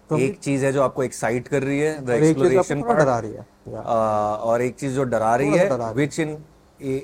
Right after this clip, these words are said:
Speaker 2: in other words is एक चीज़ जो आपको ग्रो कर रही है।
Speaker 1: या। हाँ, वो बहुत क्लीशे
Speaker 2: हम्म।
Speaker 1: चीज़ है, you can only grow out of your comfort zone।
Speaker 2: हम्म।
Speaker 1: और जब तक आप वो निकलोगे नहीं उससे, तो आपको पता नहीं चलेगा।
Speaker 2: हाँ।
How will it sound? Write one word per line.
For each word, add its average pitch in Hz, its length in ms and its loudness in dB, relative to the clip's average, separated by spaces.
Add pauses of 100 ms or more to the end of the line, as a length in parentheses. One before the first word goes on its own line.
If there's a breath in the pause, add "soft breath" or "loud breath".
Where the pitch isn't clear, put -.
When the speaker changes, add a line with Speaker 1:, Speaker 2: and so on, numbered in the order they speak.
Speaker 2:
in 131 140 -2
other 139 140 0 (100)
words 143 300 0
is 143 320 -4
एक 131 180 -2
चीज़ 139 180 -6
जो 127 120 0
आपको 175 200 -2
ग्रो 160 260 4
कर 107 140 -4
रही 92 160 -12
है। 95 120 -10
Speaker 1:
या। 110 180 -4 (1200)
हाँ, 156 120 2
वो 165 80 4
बहुत 160 220 6
क्लीशे 156 200 2
Speaker 2:
हम्म। 151 100 6
Speaker 1:
चीज़ 131 200 -2
है, 131 100 2
you 143 80 0
can 135 120 0
only 131 200 -2
grow 131 160 4
out 127 120 -2
of 156 60 -2
your 131 140 -4
comfort 131 280 -2
zone। 127 240 -6 (180)
Speaker 2:
हम्म। 113 140 -6
Speaker 1:
और 139 60 -2
जब 151 120 2
तक 156 120 2
आप 165 80 6
वो 170 100 6
निकलोगे 165 380 4
नहीं 160 100 4
उससे, 156 160 2
तो 156 60 2
आपको 151 140 0
पता 131 180 -2
नहीं 127 100 -6
चलेगा। 117 340 -8 (300)
Speaker 2:
हाँ। 92 500 -8